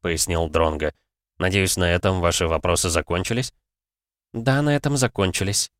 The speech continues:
нервно сказала журналистка, взглянув на спину Ирины. «Никогда не могла понять эту современную моду, носить джинсы на бедрах», не удержавшись, добавила она. «Большое спасибо за интервью». Они поднялись, и он пожал ей руку.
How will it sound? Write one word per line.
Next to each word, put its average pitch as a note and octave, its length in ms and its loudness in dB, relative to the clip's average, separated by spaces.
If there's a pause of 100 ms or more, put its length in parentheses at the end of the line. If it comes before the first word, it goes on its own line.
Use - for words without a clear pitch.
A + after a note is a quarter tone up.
(140)
нервно E2 380 0
сказала E2+ 420 0
журналистка, E2+ 600 -2
взглянув E2 500 -2
на F2 120 -2
спину E2+ 420 -2
Ирины. E2 340 -2 (640)
«Никогда C3 320 0
не C#3 80 4
могла C3 220 2
понять B2 340 2
эту G#2+ 160 -2
современную A2 580 0
моду, G2 320 2 (280)
носить A2 300 0
джинсы B2+ 460 0
на B2+ 120 2
бедрах», F2+ 480 0 (380)
не F2 80 -2
удержавшись, E2 580 0
добавила D#2+ 520 0
она. D#2+ 220 -4 (440)
«Большое C3+ 280 2
спасибо C#3 360 0
за C3 160 4
интервью». A2 500 0 (720)
Они F#2 240 -2
поднялись, E2 520 -2
и F2 40 0
он D#2+ 160 -2
пожал D#2+ 340 0
ей D2+ 220 -4
руку. D#2 360 -2